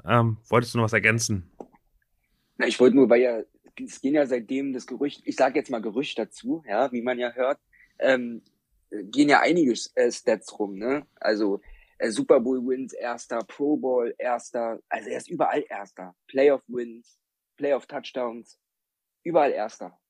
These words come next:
Speaker 2: Also das ist schon eine steile Karriere, muss man sagen, ne?
Speaker 1: Definitiv. Ich glaube, da gibt's keine vergleichbare Karriere. Ähm, Drew Brees war immer so ein bisschen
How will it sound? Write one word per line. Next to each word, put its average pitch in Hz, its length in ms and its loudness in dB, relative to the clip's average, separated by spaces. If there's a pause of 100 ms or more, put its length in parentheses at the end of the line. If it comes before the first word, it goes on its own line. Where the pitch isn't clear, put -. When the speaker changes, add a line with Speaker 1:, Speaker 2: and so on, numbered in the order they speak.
Speaker 2:
Also 104 240 -8
das 107 220 -10
ist 117 140 -4
schon 107 460 0
eine 113 220 -4
steile 113 300 2
Karriere, 113 400 -2
muss 98 160 -12
man 92 160 -8
sagen, 90 240 0
ne? 101 200 -6 (2250)
Speaker 1:
Definitiv. 107 460 2
Ich 104 100 -6
glaube, 117 140 4
da 123 60 6
gibt's 127 320 -2
keine 127 300 4
vergleichbare 113 540 4
Karriere. 120 640 4
Ähm, 110 460 0
Drew 123 140 4
Brees 131 340 4
war 107 100 6
immer 117 180 4
so 110 60 2
ein 110 40 -2
bisschen 110 400 0